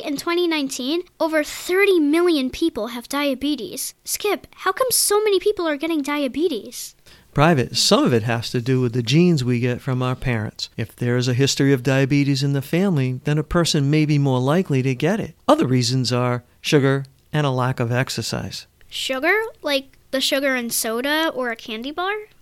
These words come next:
Speaker 2: Yep, we eat way, way too much of it. Our ancestors never had a lot of sugar in their diet. It was way too expensive, and so the pancreas never had to make a lot of insulin. Today, sugar is cheap and in many of the things we eat.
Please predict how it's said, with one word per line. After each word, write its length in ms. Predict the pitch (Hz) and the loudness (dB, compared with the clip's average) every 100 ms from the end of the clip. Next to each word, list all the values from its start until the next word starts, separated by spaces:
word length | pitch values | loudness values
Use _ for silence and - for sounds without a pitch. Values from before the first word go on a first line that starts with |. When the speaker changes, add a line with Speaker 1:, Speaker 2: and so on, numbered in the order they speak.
| _ _ | _ _
Speaker 2:
Yep, 260 | 151 - - | 0 0 -4
we 160 | 147 170 | 2 4
eat 220 | 151 - | 4 2
way, 480 | 131 139 143 143 139 | 2 6 8 6 4
way 460 | 113 113 131 120 | 0 2 4 4
too 180 | 117 135 | 0 0
much 260 | 123 127 123 | 2 0 -2
of 120 | 110 | -6
it. 160 | 104 - | -8 -6
Our 120 | 165 165 | 0 2
ancestors 640 | 185 - 127 117 127 110 | 4 2 -2 -2 -2 2
never 260 | 139 131 | 2 4
had 200 | 127 131 | 2 0
a 40 | 123 | 0
lot 240 | 127 123 | 0 -2
of 80 | 117 | -2
sugar 320 | - 139 131 | -2 -2 0
in 120 | 123 | -2
their 160 | 123 117 | -2 -4
diet. 360 | 127 127 135 - | -2 0 -2 -4
It 100 | 208 | -2
was 160 | 208 196 | 0 2
way 200 | 208 220 | 2 2
too 180 | - 220 | 0 0
expensive, 800 | 190 - - 202 277 120 117 - - | 0 -2 2 2 2 -2 -4 -8 -2
and 220 | 143 143 | 0 2
so 240 | - 156 | 4 4
the 140 | 147 - | 4 2
pancreas 500 | 180 208 135 127 139 | 0 2 0 0 0
never 180 | 131 | 0
had 200 | 127 123 | 0 0
to 60 | 127 | -2
make 200 | 131 123 | -2 -2
a 60 | 120 | -4
lot 180 | 120 | -4
of 80 | 117 | -2
insulin. 480 | 127 156 - 123 127 - _ | 0 0 -2 -6 -10 -14 _
Today, 400 | - 147 160 180 | 2 4 4 2
sugar 420 | - - 135 139 | 0 0 2 2
is 160 | 139 135 | 2 0
cheap 420 | - 190 214 _ - | 2 2 2 _ -4
and 300 | 139 143 131 | 0 0 0
in 420 | - 139 127 127 | 0 0 2 2
many 280 | 143 139 131 | 4 4 2
of 80 | 120 | 0
the 100 | 123 | -2
things 300 | 135 127 113 | 0 -2 -2
we 140 | 120 | -2
eat. 200 | 147 - | -2 -4